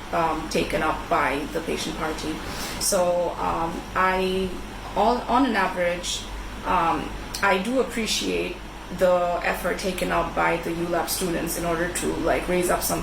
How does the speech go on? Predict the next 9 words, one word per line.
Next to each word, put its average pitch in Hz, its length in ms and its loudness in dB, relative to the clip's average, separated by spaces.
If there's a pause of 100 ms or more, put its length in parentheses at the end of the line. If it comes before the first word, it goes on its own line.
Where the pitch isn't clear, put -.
funds 165 280 0 (500)
for 180 140 6 (160)
the, 170 120 2 (420)
uh, 165 160 2 (220)
underprivileged 175 760 0 (280)
patients 175 360 -2
over 160 140 -2 (120)
here. 160 220 0 (680)
And, 165 300 0